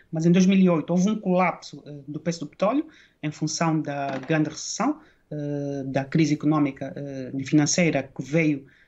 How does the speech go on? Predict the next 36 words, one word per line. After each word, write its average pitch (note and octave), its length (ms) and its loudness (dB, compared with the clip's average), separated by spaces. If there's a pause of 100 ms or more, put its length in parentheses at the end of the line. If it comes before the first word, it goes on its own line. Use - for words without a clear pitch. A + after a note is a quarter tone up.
(100)
eh, C#3+ 80 -12
do C#3+ 160 -10
setor - 220 -2
financeiro. G3 680 -2
Os - 200 -4
preços, - 500 0
eh, D3+ 240 -14 (160)
das D3 220 -14
commodities D#3+ 540 -4
entraram D#3 280 -4
em D#3 60 -2
colapso, F3+ 600 -2 (320)
mas F#3 240 2
foi A#3 140 -4
um A#3 100 -4
colapso G#3+ 520 -2
que G#3 80 -10
é F#3+ 60 -10 (180)
temporário. F#3+ 540 -2
Então, D#3+ 200 -2
mesmo B3 480 2
que - 140 -18
os F#3 120 -10
preços - 380 -12
baixem, F3 520 -8 (380)
eh, F#3 260 -4
eu F#3 140 2
não A3+ 240 4
prevejo F#3+ 560 -2
que F#3+ 100 -16
os - 160 -10
preços F#3 460 -2
continuem F3 520 2
muito F3+ 400 6
baixos, D#3+ 520 -4
eh, D#3 40 -8